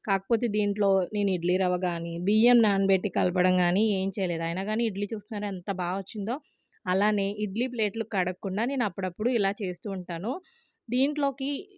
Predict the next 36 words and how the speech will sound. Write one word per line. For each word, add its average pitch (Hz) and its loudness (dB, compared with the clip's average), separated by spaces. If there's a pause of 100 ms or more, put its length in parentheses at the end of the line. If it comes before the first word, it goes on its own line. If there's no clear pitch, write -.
బియ్యానికి 214 2
బదులు, 214 0
ఇడ్లీ 208 2
రవ్వకు 196 0
బదులు 190 0
నేను 262 2
ఒకటి 202 -4
కలిపానమాట. 185 -4 (160)
అదేంటి, 202 0 (100)
ఎలా 180 -2
చేసుకోవాలి 185 -4
అన్నీ 202 -2
కూడా 240 0 (100)
ఈ 233 -2
వీడియోలో 202 0
చాలా 202 0
టిప్స్ 220 -6
అయితే 202 -2
ఉంటాయి. 190 0 (540)
వీడియో 214 4
నచ్చితే 233 2
లైక్ 202 -2
చేయండి, 208 -4
షేర్ 208 -4
చేయండి. 202 -6
పాత 247 0
వీడియోస్ 240 -4
కూడా 226 -4
ఒకసారి 208 -6
చూసి 208 -8
మీకు 202 -6
ఇప్పుడు 196 -8
బాగా 180 -4
అనిపిస్తే 185 -6
సబ్స్క్రైబ్ 208 -6
చేసుకోండి. 175 -8